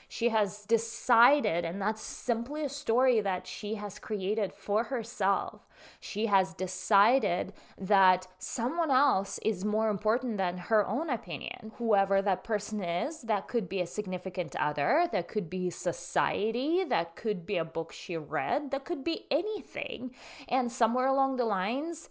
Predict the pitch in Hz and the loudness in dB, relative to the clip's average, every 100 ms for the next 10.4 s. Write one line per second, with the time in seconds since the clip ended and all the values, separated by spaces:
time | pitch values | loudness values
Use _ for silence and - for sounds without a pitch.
0 | _ - 294 - 330 330 - 330 254 247 | _ -6 -6 -2 -4 -2 0 0 4 2
1 | 247 - - 294 330 311 247 220 220 - | 2 -10 -2 4 6 6 2 2 0 0
2 | - 262 - 214 214 277 349 320 208 - | -8 -6 -6 -6 -2 -2 0 0 0 -2
3 | - 180 202 - - - - - 226 220 | -6 -4 -4 -6 -12 -20 -12 -4 -4 -4
4 | 254 240 - 247 240 247 240 233 226 220 | -6 -6 -2 -2 -2 0 0 0 2 2
5 | 208 185 - - 262 269 214 - - - | 2 -2 -8 -2 4 6 4 2 -8 -12
6 | - - 277 277 277 294 277 269 403 415 | -12 4 4 6 4 4 8 8 6 2
7 | 254 240 247 262 254 - - 247 240 247 | -2 0 2 2 2 0 0 2 2 4
8 | 226 220 - 311 440 370 - 285 262 262 | 0 0 -2 0 0 -4 -6 -4 -2 -4
9 | 262 254 247 247 - 240 240 254 240 392 | 0 4 4 4 4 4 4 0 0 2
10 | 427 - - 233 | -2 -4 -4 -10